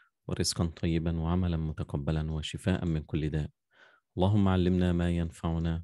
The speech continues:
وانفعنا بما علمتنا وزدنا علما. مرحبا بكم جميعا الإخوة الكرام والأخوات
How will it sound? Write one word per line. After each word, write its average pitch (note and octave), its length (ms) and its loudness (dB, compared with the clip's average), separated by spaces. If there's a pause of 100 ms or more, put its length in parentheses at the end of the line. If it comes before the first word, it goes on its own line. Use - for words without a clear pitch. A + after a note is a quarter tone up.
وانفعنا E2+ 500 2
بما D#2+ 320 -2
علمتنا D#2+ 600 -2 (580)
وزدنا E2 460 2
علما. D#2+ 280 0 (800)
مرحبا E2 340 0
بكم E2 360 -2
جميعا F2 460 0 (220)
الإخوة E2+ 560 -4 (100)
الكرام E2+ 520 -2 (680)
والأخوات F#2 720 0